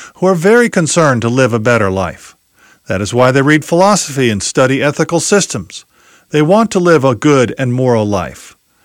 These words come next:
Emerson's teaching is still popular. We cannot hope to discriminate between these two men by these tests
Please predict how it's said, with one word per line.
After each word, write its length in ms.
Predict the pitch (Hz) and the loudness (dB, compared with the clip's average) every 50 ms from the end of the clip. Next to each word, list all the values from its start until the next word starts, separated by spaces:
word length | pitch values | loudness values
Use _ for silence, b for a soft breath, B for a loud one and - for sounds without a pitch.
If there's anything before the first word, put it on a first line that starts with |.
| b b b b b b | b b b b b b
Emerson's 560 | 110 113 120 127 113 - 156 156 147 - - | -6 -6 -4 -4 -4 -4 -4 -4 -4 -4 -6
teaching 460 | - - 208 208 - - 170 143 131 | -4 -2 -2 -2 -2 -2 -4 -4 -2
is 100 | 123 - | -2 -4
still 300 | - - - 214 202 180 | -4 -2 0 0 0 0
popular. 640 | - - 175 165 147 120 - 131 110 92 80 - - _ _ _ b b b b b b b b b b | 0 0 0 0 0 0 -2 -4 -6 -4 -6 -8 -10 _ _ _ b b b b b b b b b b
We 80 | b 131 | b -8
cannot 280 | - 165 170 190 202 160 | -6 -2 0 0 0 -2
hope 320 | - - - 226 214 - | -2 0 0 0 0 0
to 100 | - 220 | -2 -4
discriminate 720 | 180 202 - - - - 202 190 165 135 117 101 92 - | -2 -2 -4 -4 -2 -2 0 0 0 0 -2 -2 -4 -6
between 340 | 117 113 - 147 143 143 143 | -8 -8 -6 -4 -4 -2 -2
these 180 | 151 165 156 | -2 -4 -4
two 220 | - - 190 190 180 | -6 -4 -2 -2 0
men 380 | 165 147 127 110 104 101 95 - B B B B B B | 2 2 0 0 -2 -4 -8 -12 B B B B B B
by 160 | 127 127 123 | 0 0 0
these 280 | 120 139 147 139 - - | 2 0 0 -2 -4 -6
tests 520 | - - 143 127 117 101 - - - | -4 -2 0 0 0 0 -4 -8 -10